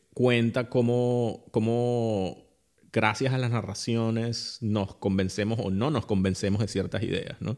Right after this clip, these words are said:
Y otra vez, ahí viene algo que, que es como que el final de la película tiene su poder.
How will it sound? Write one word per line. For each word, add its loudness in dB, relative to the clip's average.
Y 6
otra 4
vez, 2
ahí 2
viene 2
algo 0
que, 0
que 0
es -8
como 0
que -2
el 2
final 2
de 0
la 0
película 2
tiene 0
su -2
poder. 4